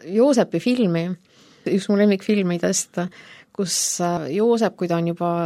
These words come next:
jõudnud mingisuguseks väikseks ülemuseks saada, arvatavasti seal selle Potifari juures, ja siis üks kaasteenijatest ütleb, et oo, et sul on nii ägedad riided seljas, sul on ikka nüüd juba nii hästi. Ja mille peale ta ütleb, mida loevad riided,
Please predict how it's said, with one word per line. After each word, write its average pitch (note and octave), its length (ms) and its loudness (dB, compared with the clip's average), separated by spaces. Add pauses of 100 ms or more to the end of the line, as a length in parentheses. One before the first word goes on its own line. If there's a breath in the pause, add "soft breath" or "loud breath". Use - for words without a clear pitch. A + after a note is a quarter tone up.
(160)
jõudnud F#3 640 -2 (380)
mingisuguseks G3 640 0
väikseks G3 360 0
ülemuseks G#3+ 520 0
saada, F#3 260 -2 (140)
arvatavasti F#3 560 -2
seal F#3 280 -2
selle F3+ 300 -4 (260)
Potifari F#3+ 520 0
juures, F3 320 -8 (560 loud breath)
ja F3 160 2
siis G3+ 260 0 (180)
üks A3+ 200 -2
kaasteenijatest F#3+ 1000 -2
ütleb, E3 280 -4
et - 320 -10
oo, F#3 200 2
et E3 80 -4
sul E3+ 160 -4
on F3 120 0
nii F3+ 240 2
ägedad E3 320 -2
riided E3+ 320 0
seljas, - 420 -4
sul F#3+ 180 0
on E3+ 120 2
ikka E3 160 -2
nüüd E3 120 -2
juba E3 200 0
nii F#3+ 160 4
hästi. F3+ 420 -4 (960 soft breath)
Ja F3 140 0
mille F#3 220 2
peale F3 180 2
ta F3 100 0
ütleb, F3 200 4
mida F#3 200 2
loevad F3 320 2
riided, E3 600 0